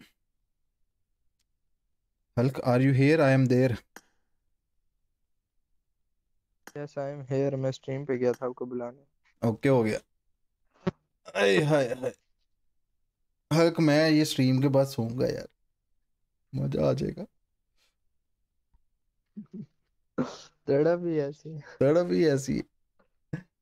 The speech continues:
Speaker 1: टीम नंबर फ़ोर्टी सेवन, प्लेयर टू।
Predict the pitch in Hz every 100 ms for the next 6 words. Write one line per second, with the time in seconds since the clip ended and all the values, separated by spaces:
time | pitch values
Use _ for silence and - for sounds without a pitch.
0 | _ _ _ - - _ _ _ _ _
1 | _ _ _ _ _ _ _ _ _ _
2 | _ _ _ _ _ _ _ _ _ _
3 | _ _ - 143 156 160 - 143 143 147
4 | 147 135 151 147 147 143 156 165 - _
5 | _ _ _ _ _ _ _ _ _ _
6 | _ _ _ _ _ _ _ _ _ _
7 | 117 120 120 - 110